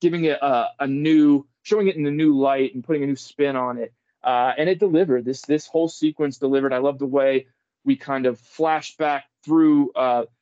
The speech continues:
those, like you mentioned, the sparks and the, the kind of mesmerizing, um, you know, hitting of the,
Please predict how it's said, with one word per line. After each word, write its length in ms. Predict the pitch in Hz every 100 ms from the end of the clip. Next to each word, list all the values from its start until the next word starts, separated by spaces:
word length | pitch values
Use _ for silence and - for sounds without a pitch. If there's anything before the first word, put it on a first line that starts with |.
| _ -
those, 340 | 127 120 -
like 160 | 143 135
you 60 | 135
mentioned, 260 | 123 120
the 40 | 120
sparks 720 | - - 156 143 139 - -
and 180 | 131 127
the, 260 | 120 117 _ _ _
the 340 | 131 127 127 131
kind 160 | - 139
of 60 |
mesmerizing, 1000 | 131 143 139 139 135 135 135 131 127 123
um, 400 | 113 120 117 113 110 _
you 160 | 113 127
know, 140 | 120 117 _ - -
hitting 340 | 180 170 151
of 140 | 131
the, 300 | 127 127 120